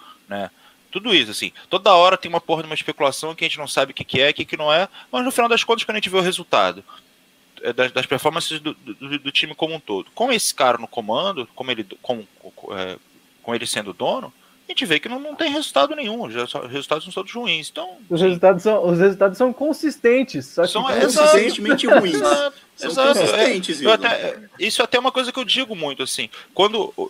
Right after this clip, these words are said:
Speaker 1: se, se, se você, é, numa liga tão competitiva quanto, como essa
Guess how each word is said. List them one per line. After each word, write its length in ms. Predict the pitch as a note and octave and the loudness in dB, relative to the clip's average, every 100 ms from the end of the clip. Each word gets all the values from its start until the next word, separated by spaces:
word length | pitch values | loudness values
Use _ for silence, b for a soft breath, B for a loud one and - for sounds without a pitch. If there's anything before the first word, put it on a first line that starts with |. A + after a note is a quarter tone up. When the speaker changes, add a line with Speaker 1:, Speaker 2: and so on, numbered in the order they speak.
| - | -8
Speaker 1:
se, 220 | - F3+ - | -6 -4 -2
se, 240 | - G3 D#3 | -4 -4 -6
se 140 | - | -6
você, 520 | F3 F3 - B3+ G#3 - - | -2 -2 2 2 2 -2 -6
é, 300 | C#3 C3+ B2 - | -2 0 -2 -6
numa 180 | C#3+ | -2
liga 200 | D#3 F3 | 0 0
tão 120 | E3+ G#3 | -2 -6
competitiva 580 | - F#3 F3 - D#3 | -4 -4 -2 -2 -2
quanto, 280 | D3+ C3 B2 | -4 -6 -10
como 320 | - B2 G#2+ | -18 -6 -2
essa 440 | G#2+ D3 D3 - | 2 2 0 -4